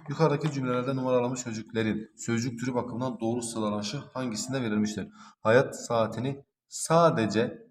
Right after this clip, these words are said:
bakın, yalnız, bunun yerine bunları getirebiliyor muyum?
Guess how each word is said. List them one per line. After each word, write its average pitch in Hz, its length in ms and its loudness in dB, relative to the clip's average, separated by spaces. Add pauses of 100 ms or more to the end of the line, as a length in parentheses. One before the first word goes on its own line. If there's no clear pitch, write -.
(120)
bakın, - 200 -20 (300)
yalnız, 107 840 4 (1300)
bunun 110 160 -2
yerine 113 380 2
bunları 113 260 0
getirebiliyor 123 480 0
muyum? 101 240 -4